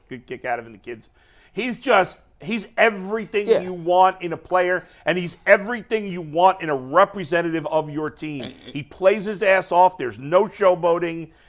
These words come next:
Speaker 1: There's nothing, literally nothing not to like about Nick Chubb, and that's why there's so
Speaker 3: And they
Speaker 1: much inv-, emotion involved in this.
Speaker 3: They tried to say that before the year that they was gonna have to get, you know, get, take some of Amari Cooper's money.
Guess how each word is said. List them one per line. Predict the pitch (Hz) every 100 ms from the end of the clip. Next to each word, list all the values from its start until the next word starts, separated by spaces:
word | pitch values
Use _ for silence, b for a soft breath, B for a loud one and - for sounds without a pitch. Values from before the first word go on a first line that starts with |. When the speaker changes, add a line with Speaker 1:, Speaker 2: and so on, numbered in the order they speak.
| b
Speaker 1:
There's | 175 143
nothing, | 165 190 202 247 254 233 202 139 131
literally | 208 269 262 202 202 180 175
nothing | 165 196 196 196 175
not | 170 -
to | 156
like | 147 151
about | 135 123
Nick | 127 120
Chubb, | 143 135 120 b b -
and | 139
that's | 143 151 160
why | 151
there's | 131
so | -
Speaker 3:
And | 147
they | 175
Speaker 1:
much | 185 -
inv-, | 156 131 139 -
emotion | 156 160 170 143
involved | 135 135 113
in | 104
this. | 87 117
Speaker 3:
They | 160 208
tried | - 247 220
to | 160
say | - 185 165
that | 139 135
before | 135 139 180 151
the |
year | 139 190 190 131 151 _ _ _ 127
that | 139 131 - 101 117
they | 139 147
was | 139
gonna | 143 135
have | 127
to | 113
get, | 117 123 123
you | 127 135
know, | 107 107 110
get, | 143
take | - 151
some | - 135
of | 127
Amari | 131 135
Cooper's | 139 220 147 120
money. | 110 95